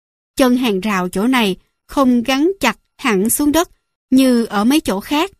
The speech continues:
và rằng khi nhấc lên, nó lộ ra một khoảng trống đủ cho một người rất nhỏ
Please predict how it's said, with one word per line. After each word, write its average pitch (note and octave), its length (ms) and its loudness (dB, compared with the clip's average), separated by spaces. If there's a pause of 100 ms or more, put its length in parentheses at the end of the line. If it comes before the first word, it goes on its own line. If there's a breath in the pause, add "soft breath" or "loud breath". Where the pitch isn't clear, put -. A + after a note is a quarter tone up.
(480)
và G#3+ 80 -2
rằng F#3+ 320 -2
khi D4 200 0
nhấc E4 260 4
lên, C#4 240 2 (340)
nó F4+ 100 6
lộ A#3 260 4
ra C#4+ 200 0
một B3+ 180 0
khoảng G#3 240 -4
trống C#4 300 0 (420)
đủ A3 400 0
cho C#4+ 100 0
một B3 180 0
người G#3 240 0
rất B3 240 -4
nhỏ A3+ 380 0